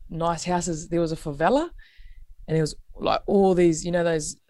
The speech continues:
those shacks that are just forgotten about. They've got water shortages and all this stuff, and we're sitting by this pool, and I was like, "What the heck? Like, this, this isn't the real Brazil," you know? So I've, I've always made a point of trying to not rely on rugby to grow me up, and, like,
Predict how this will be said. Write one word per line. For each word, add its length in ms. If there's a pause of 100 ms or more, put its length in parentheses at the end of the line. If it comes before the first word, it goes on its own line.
those 400
shacks 540
that 300
are 80
just 440 (800)
forgotten 540
about. 420 (220)
They've 120
got 160
water 320
shortages 680
and 100
all 80
this 120
stuff, 200
and 80
we're 120
sitting 260
by 100
this 140
pool, 240
and 80
I 20
was 140
like, 220 (760)
"What 240
the 160
heck? 340
Like, 300
this, 320 (180)
this 220
isn't 260
the 120
real 260
Brazil," 480
you 80
know? 140
So 300 (720)
I've, 260
I've 200
always 180
made 160
a 60
point 300
of 120
trying 200
to 60
not 200
rely 220
on 80
rugby 240
to 60
grow 180
me 120
up, 240
and, 100
like, 220